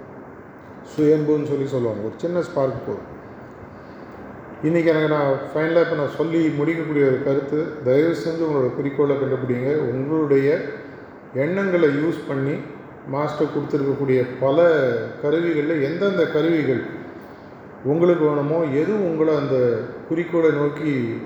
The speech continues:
அழைத்து செல்லும்னு நினைக்கிறீங்களோ, அதை சரியாக பிராக்டிஸ் பண்ணுங்க. அது உங்க மனசுக்குள்ள உருவாக்கி அந்த எக்ஸ்பீரியன்ஸை கொடுக்கும்போது உங்களுக்கே வந்து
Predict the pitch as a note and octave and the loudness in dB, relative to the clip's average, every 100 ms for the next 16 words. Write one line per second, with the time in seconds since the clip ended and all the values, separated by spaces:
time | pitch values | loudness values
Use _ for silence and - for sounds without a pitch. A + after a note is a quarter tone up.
0 | - - - C#3+ D#3 D#3 - D3 D3 C3+ | -12 -12 -2 0 2 0 0 2 2 2
1 | C3 C3+ B2+ A#2 A#2 C#3+ - - - - | -2 0 0 0 0 -2 -4 -12 -16 -16
2 | - - - - - - - - - - | -18 -18 -18 -18 -18 -18 -18 -18 -16 -16
3 | - C3 F#3+ F3+ D#3+ E3 E3+ E3 D3+ C#3+ | -2 2 4 4 4 6 6 4 2 0
4 | C#3 C#3+ C#3+ B2 A#2 C3 - - - - | 0 -4 -4 -4 -2 -4 -4 -10 -16 -18
5 | - - - - - - B2+ D3+ F#3 E3+ | -18 -20 -18 -18 -18 -10 0 4 6 4
6 | D3+ C3+ D3+ G3+ - G3+ F#3+ F3+ D3+ E3 | 2 0 0 -2 -4 -4 0 2 2 2
7 | F#3 F3 E3+ F3+ E3+ C#3+ C3+ - G3+ G3+ | 4 4 4 0 0 2 0 -2 -4 -2
8 | G3 D3+ D3 D3 D3 D3+ E3 C3+ C#3+ E3+ | -2 -4 -4 -4 -2 -2 0 0 0 2
9 | F3+ F3+ F#3 F#3+ F#3+ D#3 D#3 E3+ F#3+ F3+ | 2 2 2 2 4 2 0 0 0 -2